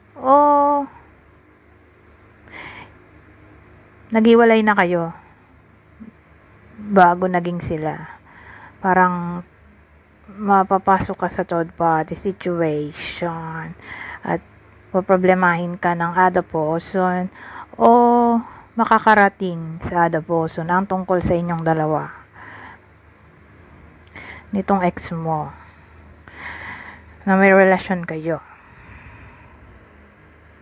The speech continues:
Ganyan eh.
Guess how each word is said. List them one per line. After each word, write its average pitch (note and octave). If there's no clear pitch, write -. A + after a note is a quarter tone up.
Ganyan G3
eh. E3+